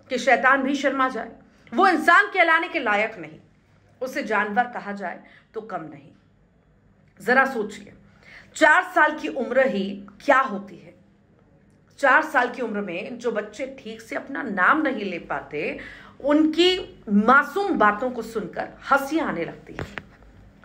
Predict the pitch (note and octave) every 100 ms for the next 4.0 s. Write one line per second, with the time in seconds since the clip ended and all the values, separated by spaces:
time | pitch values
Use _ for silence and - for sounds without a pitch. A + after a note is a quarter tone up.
0 | - B3+ C4+ D4+ B3 B3 C#4 B3 G#3+ A3
1 | A3 B3+ B3 B3 G#3+ B3 A#3+ A#3 G3+ G3+
2 | A#3+ A#3 - F#3+ - A#3 A3 - A3 G#3+
3 | A3 G3 G3+ G#3 A#3+ G3+ E3 - -